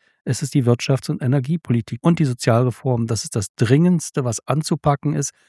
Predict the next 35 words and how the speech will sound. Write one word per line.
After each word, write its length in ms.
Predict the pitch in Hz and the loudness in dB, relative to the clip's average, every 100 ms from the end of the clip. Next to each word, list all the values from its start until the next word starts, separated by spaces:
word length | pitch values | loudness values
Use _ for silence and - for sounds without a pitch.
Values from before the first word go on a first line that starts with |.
| _ - | _ 2
Gleichzeitig 1000 | 117 117 151 - - 135 135 131 131 - | 6 6 4 0 0 2 2 -2 -4 0
muss 260 | 127 131 | 2 4
man 140 | 139 131 | 2 2
auch 140 | 113 | 2
wirklich 260 | 127 131 113 | 0 -2 -2
mal 120 | 107 | -2
anfangen 420 | - 139 - 160 | 0 -2 0 0
mit 100 | 151 | 2
Infrastruktur 800 | 143 151 - 135 - 139 - 135 | 0 -4 -4 -6 -8 -14 -2 0
und 80 | 120 | 2
nicht 200 | 117 - | -2 -2
drüber 260 | 113 110 104 | 0 0 2
reden 260 | 113 139 | 0 2
und 140 | 131 113 | 0 0
dann 160 | 113 | -2
mit 140 | 113 120 | -2 -2
dem 120 | 110 | -2
Geld 300 | 104 107 - | -2 -2 -2
Haushaltslöcher 880 | 113 127 139 143 - 143 135 143 151 | -2 0 -2 -2 2 0 2 0 -2
stopfen. 680 | - - 147 - - 165 160 _ _ _ | -8 -2 -2 -2 -6 -4 -4 _ _ _
Und 140 | 147 | 0
man 140 | 143 127 | 4 6
muss 300 | 123 131 - _ | 4 2 -4 _
auch 360 | 107 107 131 - _ | 0 2 0 -6 _
endlich 560 | - 117 123 139 135 - | 0 2 2 -2 -4 -2
mal, 380 | 120 92 95 127 | -2 0 0 0
und 160 | 131 | 0
gerade 400 | 113 98 104 135 | -2 0 2 4
mit 160 | 151 135 | 4 2
dem 120 | 110 | -2
Druck, 300 | 104 110 123 | 0 -4 -4
der 220 | - 123 | -4 -4
durch 200 | 127 107 | -2 -4
den 140 | - 113 | -2 -4
Iran 460 | 127 104 95 110 | -2 0 2 0